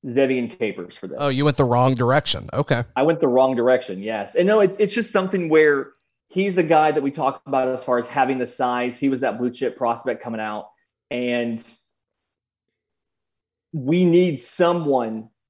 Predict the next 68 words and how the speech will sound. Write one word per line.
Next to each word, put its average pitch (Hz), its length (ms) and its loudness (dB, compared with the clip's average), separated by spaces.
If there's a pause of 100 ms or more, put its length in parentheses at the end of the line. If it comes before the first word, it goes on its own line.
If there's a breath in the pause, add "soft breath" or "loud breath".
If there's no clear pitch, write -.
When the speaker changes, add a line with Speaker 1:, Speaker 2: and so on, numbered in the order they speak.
Speaker 1:
to - 200 -8
step 127 380 0
up 120 200 2
at 110 100 0
wide 117 220 0
receiver 110 360 -4
because 117 220 -4
we've 120 180 -2
lost 131 340 0
most 127 200 -2
of 117 60 -4
our 120 80 2
production. 107 680 -4 (460)
And 117 680 -6
yes, 143 360 2 (160)
Kobe 139 240 2
Hudson 127 340 0
is 117 80 -6
going 120 220 -2
to 120 80 -8
be 123 160 0
a 120 40 0
stud 110 360 -2
on 107 140 -4
this 107 160 -8
team 107 300 -6
and 107 80 -6
s-, - 160 -18
a 123 80 -8
stud 120 260 4
in 113 80 -2
the 117 100 -2
N 110 80 -4
F - 160 -8
L. - 100 0
I 123 60 0
mean, 127 120 0
I'll 143 160 4
go 143 100 2
ahead 131 100 4
and 123 80 -6
say 123 220 -2
it 107 80 -4
now. 113 260 -6
He's 117 160 -6
a 117 60 -6
guaranteed 120 560 -4
Hall 104 240 -2
of - 60 -16
Famer. 95 280 -8
Such - 100 -6
a 143 40 -4
natural 120 360 -4
wide 110 140 -2
receiver. 98 420 -6 (320)
He's 120 140 -6
a - 20 -8
guaranteed 120 300 2
N 113 80 -2
F 101 60 -8
L 110 80 -2
Hall 107 140 -2
of 127 60 -4
Speaker 2:
He's 143 140 0
Speaker 1:
Famer, - 20 -6
Speaker 2:
very 139 220 2
Speaker 1:
but 127 140 4
Speaker 2:
natural. 95 320 -4